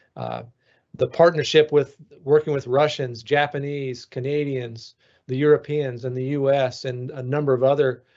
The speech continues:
uh, it just continues to evolve who you get to rub elbows with. And then with commercial, with Fernando de la Peña Yaca and,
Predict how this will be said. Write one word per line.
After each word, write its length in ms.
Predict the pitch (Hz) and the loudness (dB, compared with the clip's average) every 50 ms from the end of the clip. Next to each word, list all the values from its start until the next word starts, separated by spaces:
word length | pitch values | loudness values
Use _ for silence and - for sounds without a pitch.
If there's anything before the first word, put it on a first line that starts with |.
| _ _ _ _ - | _ _ _ _ -12
uh, 140 | 127 127 127 | -10 -8 -6
it 80 | 131 135 | -6 -6
just 300 | - - 190 180 - - | 2 4 4 4 4 0
continues 640 | - 151 127 - - 190 202 196 180 165 151 143 - | -2 -2 -2 -2 -2 0 2 2 2 2 0 -2 -4
to 420 | - - 156 143 135 131 127 123 123 _ _ _ _ _ | -8 -8 -6 -4 -4 -4 -6 -6 -10 _ _ _ _ _
evolve 480 | - 135 127 120 143 147 151 151 139 - | -6 -6 0 2 4 6 8 8 6 4
who 80 | - | 0
you 220 | 156 165 165 156 143 | -4 -2 -2 -2 2
get 180 | 147 151 151 | 2 2 2
to 80 | - 143 | 2 -2
rub 340 | 123 131 143 143 143 135 131 | -2 0 0 0 0 2 2
elbows 380 | 139 143 139 135 131 127 127 | 0 2 4 2 2 2 2
with. 300 | - 127 127 127 127 127 | 0 -2 -2 -2 -2 -4
And 100 | 139 127 | -6 -8
then 220 | 123 123 123 123 - _ _ _ | -8 -8 -10 -12 -16 _ _ _
with 240 | - 147 156 151 - | -2 0 0 0 -2
commercial, 800 | - - 147 139 147 160 175 175 - - 139 120 120 120 - _ _ _ | -6 -6 -2 2 4 4 4 2 2 0 0 0 -2 -4 -8 _ _ _
with 280 | - 147 147 151 - _ _ _ _ _ _ _ _ _ _ _ | 0 0 0 0 -2 _ _ _ _ _ _ _ _ _ _ _
Fernando 720 | - 139 135 143 151 156 151 147 143 135 131 127 127 127 | -4 -2 0 0 0 0 2 2 2 4 4 2 0 -2
de 180 | 131 - 147 | -2 -2 -2
la 80 | 143 139 | -2 -2
Peña 460 | 139 - 151 151 147 139 131 131 - - _ _ _ | 0 0 0 0 2 0 -2 -2 -4 -8 _ _ _
Yaca 400 | - 139 147 151 151 143 131 135 | -4 -2 -2 -2 0 -2 -2 -2
and, 320 | 139 135 127 127 123 113 | -4 -8 -8 -10 -12 -14